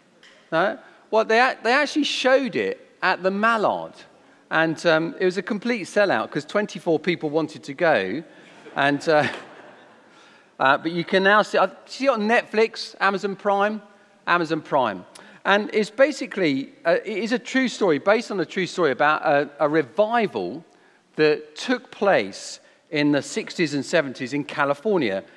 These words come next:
amongst hippies. Um, let's watch the fil-, the clip now. That was in anticipation of the film. Um, so, hippies. Now, I, I wasn't born until the eighties, so I've got no idea about any of this. <laughs> But,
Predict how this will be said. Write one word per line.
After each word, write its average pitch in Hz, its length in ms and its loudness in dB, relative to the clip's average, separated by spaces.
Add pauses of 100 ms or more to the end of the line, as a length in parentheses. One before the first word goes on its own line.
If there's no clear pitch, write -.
(300)
amongst 143 540 -2
hippies. - 520 -6 (140)
Um, 123 360 -2 (540)
let's 190 240 -2
watch 180 240 -2
the 160 80 -8
fil-, 151 260 0
the 113 140 -4
clip - 240 -4
now. 120 320 -2 (1600)
That 120 160 0
was 113 100 -6
in 113 80 -4
anticipation 117 760 -4
of 101 60 -8
the 82 60 -12
film. 92 340 -6 (580)
Um, 147 300 0 (300)
so, 131 460 2
hippies. - 680 -4 (400)
Now, 160 240 2
I, 175 380 2
I - 20 4
wasn't 139 380 -2
born 139 220 2
until 110 280 -2
the 110 140 2
eighties, 113 380 -2
so 117 140 -2
I've 117 100 -2
got 110 120 -4
no 104 220 2
idea 98 260 -2
about 90 240 -4
any 95 160 -6
of 92 80 -6
this. 82 180 -10 (240)
<laughs> - 240 -16
But, 131 320 0